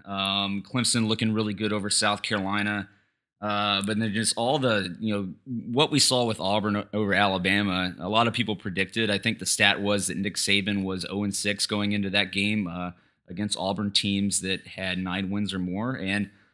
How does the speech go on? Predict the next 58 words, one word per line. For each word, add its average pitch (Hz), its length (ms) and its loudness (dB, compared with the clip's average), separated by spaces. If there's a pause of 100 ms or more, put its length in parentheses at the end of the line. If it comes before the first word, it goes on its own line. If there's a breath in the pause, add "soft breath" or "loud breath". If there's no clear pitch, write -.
(220 soft breath)
Auburn 117 300 -2
went 131 140 2
in 135 100 2
there, 135 220 4
and 110 260 2
they 110 160 2
could 139 260 -2
be 135 80 0
playing 131 260 0
some 131 120 0
of 120 60 2
the 110 40 0
best 117 280 4
football 92 500 -2
out 87 140 -4
of 98 80 -2
any 104 160 2
team 113 140 0
in 104 40 0
the 90 60 -4
country 104 340 -2
right 87 120 -2
now. 87 180 -4
They 87 80 -6
beat 101 240 -4
two 117 120 -2
number 107 200 0
one 104 160 -2
teams 104 360 -2
in 92 60 -8
back-to-back 95 540 0
weeks. - 400 -6
So, 104 340 0
uh, 101 240 2 (760 soft breath)
that'll 120 160 0
be 131 60 0
something 123 260 0
to 107 40 -2
look 113 240 -4
out 135 220 2
for, 101 460 -2
uh, 95 260 0 (340)
you 95 120 -6
know, 92 140 -4 (100)
heading 104 340 -4
into 101 400 -2
this 95 240 -4
playoff 98 480 -2
if 92 140 -12
Clemson 101 320 -4
is 90 100 -6
able 92 220 -6
to 98 100 -14
win 95 140 -4
against 90 240 -6
Miami 101 320 -4
next - 240 -18
week. 67 160 -20